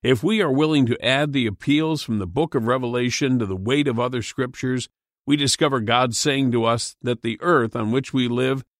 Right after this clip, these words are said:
is not self-explanatory and certainly not self-sufficient.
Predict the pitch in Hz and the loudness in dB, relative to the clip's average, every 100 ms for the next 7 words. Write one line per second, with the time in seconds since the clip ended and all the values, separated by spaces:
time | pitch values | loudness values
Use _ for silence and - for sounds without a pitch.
0 | _ 147 143 127 151 147 107 - 123 113 | _ 2 4 6 6 4 2 2 2 2
1 | 110 - - 131 117 98 - 92 82 73 | -6 -6 -2 2 2 -2 -6 -6 -6 -8
2 | - 120 117 185 170 131 127 113 120 117 | -4 -2 2 2 2 2 2 4 2 0
3 | - 117 104 - 107 110 104 - 78 - | -2 -2 -2 -6 -8 -4 -6 -6 -14 -16